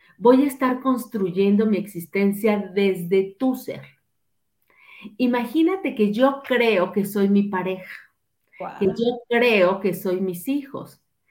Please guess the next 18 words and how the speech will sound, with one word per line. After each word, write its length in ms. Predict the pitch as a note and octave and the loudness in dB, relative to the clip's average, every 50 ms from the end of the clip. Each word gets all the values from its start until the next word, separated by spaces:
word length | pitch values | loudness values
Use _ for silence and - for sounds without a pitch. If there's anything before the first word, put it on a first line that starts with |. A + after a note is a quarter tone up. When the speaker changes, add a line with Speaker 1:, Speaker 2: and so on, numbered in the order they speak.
| _ - - - _ _ | _ -20 -20 -20 _ _
Speaker 1:
que 200 | - G#3+ G#3 G3+ | 4 4 4 6
yo 280 | G#3 B3 B3+ C4 B3+ C4 | 4 4 2 2 2 0
creo 500 | A#3+ A#3 A3+ A3+ A3+ A3+ A#3 A#3+ B3 A#3+ | -2 0 0 2 2 2 0 -2 -2 -2
que 140 | A3 F#3+ F3+ | -2 -4 -2
soy 260 | - G#3 G3 G3 G3 | -2 -2 0 2 4
mi 160 | G3+ G3+ G3 | 4 4 4
mamá 680 | F#3+ F3 F#3 F#3+ G3 G3 G3+ G3+ G3+ G3 - - - F3 | 2 0 -2 -2 0 0 2 2 2 2 0 -2 -4 -6
o 100 | F3 - | -6 -6
que 120 | F#3+ F3 | -6 -6
soy 320 | - - G3+ G#3 G3+ G3 | -6 -4 -2 0 0 0
mi 140 | G3 F#3 F3 | 0 -2 -6
jefe. 760 | E3+ - - A#3+ A#3+ A#3+ A#3 - - - - - E3+ E3+ - _ _ _ _ - - - _ _ - | -6 -6 -6 -4 -4 -4 -6 -8 -10 -10 -12 -12 -12 -14 -20 _ _ _ _ -20 -20 -20 _ _ -6
Todavía 1200 | A#3 A#3+ A#3+ C#4+ D#4 D4 C4 C4+ C4 C4 B3+ B3+ B3+ B3+ A#3+ G3+ E3 C3 - - D4+ - - _ _ _ _ _ _ _ C#4+ | -4 -4 -2 -2 -2 -2 0 0 0 0 0 -2 -2 0 2 2 2 2 0 -2 -4 -10 -14 _ _ _ _ _ _ _ -20
sigo 360 | - - - - G#3 G3+ A3+ | -18 -10 -4 -2 0 0 0
escuchando 960 | A#3 - - A3+ G#3+ G3+ - - F#3+ E3 D#3+ D#3 C#3 A#2+ G2 F2 - - _ _ _ _ _ _ _ _ _ - | 0 -2 -4 -8 -10 -10 -6 -4 -4 -2 -2 -4 -6 -8 -10 -12 -14 -16 _ _ _ _ _ _ _ _ _ -6
a 100 | F#3 F#3 | -4 -2
las 240 | F3 E3 E3 - - | -2 -2 -4 -6 -8
personas 840 | - D#3+ D3 D3 - - F#3 F#3 G3 G#3+ A3 A3+ A3+ - - - | -6 -6 -6 -6 -8 -8 -4 -2 -2 -2 -2 -2 -4 -8 -12 -18